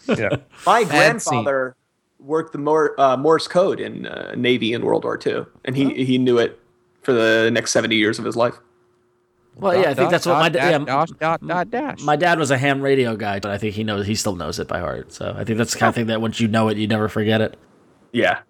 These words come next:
Speaker 4: So, so here's the, it's code, code aside or whatever.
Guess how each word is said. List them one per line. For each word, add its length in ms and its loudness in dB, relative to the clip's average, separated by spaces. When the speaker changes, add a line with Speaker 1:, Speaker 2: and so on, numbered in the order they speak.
Speaker 4:
So, 340 2
so 360 2
here's 360 -2
the, 280 -2
it's 200 -8
code, 460 0
code 200 2
aside 400 2
or 60 0
whatever. 380 2